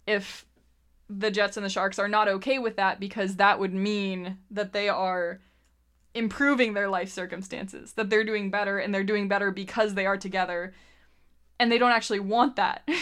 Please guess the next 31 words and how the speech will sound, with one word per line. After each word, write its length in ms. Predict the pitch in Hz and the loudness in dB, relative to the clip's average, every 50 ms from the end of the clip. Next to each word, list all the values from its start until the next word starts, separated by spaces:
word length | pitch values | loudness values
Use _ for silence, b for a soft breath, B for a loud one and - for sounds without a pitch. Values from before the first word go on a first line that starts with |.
| - 254 - | -4 -8 -12
<laughs> 280 | - - _ _ - | -18 -20 _ _ -10
for 160 | - 240 226 | -2 0 2
anyone, 640 | 220 240 240 240 233 220 214 202 180 185 196 240 247 b b b b b b b b _ | 2 2 2 0 0 0 -2 -2 -4 -4 -8 -12 -14 b b b b b b b b _
um, 240 | 233 220 202 202 190 | -2 0 0 0 -2
because 260 | 196 - 247 214 202 | -2 0 0 0 0
it 60 | 208 | 0
would 140 | 202 196 196 | 0 0 -2
mean 600 | 196 214 214 214 208 202 190 185 180 180 190 185 - _ _ _ _ _ _ _ _ _ _ _ _ _ _ _ _ _ _ _ _ 202 202 190 | -2 -2 -2 -2 -2 -4 -4 -6 -6 -8 -10 -12 -14 _ _ _ _ _ _ _ _ _ _ _ _ _ _ _ _ _ _ _ _ -10 -6 0
going 260 | 214 233 233 233 220 | 2 2 2 2 0
so 240 | 208 - 233 208 208 | -2 0 0 0 0
far 240 | 202 226 208 202 202 | 2 2 2 4 2
as 140 | 196 196 - | 2 -2 -6
to 120 | 196 190 | -10 -10
set 280 | 190 - - 208 202 190 | -10 -4 -4 -4 -2 -2
aside 420 | 190 190 - 196 190 190 190 190 | -6 -4 -2 0 2 2 0 -2
their 140 | 190 185 190 | -4 -6 -4
hatred 400 | 220 196 180 180 - 190 185 185 | -4 -4 -6 -6 -6 -8 -8 -6
and 200 | - 175 185 180 | -6 -6 -8 -8
their 120 | 180 180 | -8 -6
animosity 840 | 170 180 180 175 175 175 175 190 190 - 175 - 165 160 170 196 b b b b b b b b _ _ | -6 -6 -6 -6 -4 -4 -4 -6 -6 -10 -10 -10 -8 -8 -10 -10 b b b b b b b b _ _
in 120 | 214 208 | -6 -4
order 320 | 202 202 208 202 190 190 185 | -2 -2 -2 -2 -2 -4 -4
to 160 | - 220 196 | -4 -4 -4
improve 400 | 190 190 - - 220 208 196 196 | -4 -6 -6 -6 -6 -6 -6 -6
their 120 | 202 190 | -6 -6
circumstances 720 | 190 - 196 190 - 190 190 190 196 185 185 185 190 185 - | -6 -6 -6 -6 -6 -8 -10 -8 -8 -10 -10 -10 -10 -12 -10
together. 440 | - 220 190 190 190 185 185 175 | -8 -6 -2 -2 -2 -2 -2 -4
And 180 | - - 202 226 | -4 -4 -2 0
that's 220 | 226 220 - - | 0 0 0 -2
too 240 | - - - 254 240 | -8 -6 -4 -2 -2
much. 420 | 220 202 196 - - - - - | 0 0 -2 -2 -4 -8 -10 -10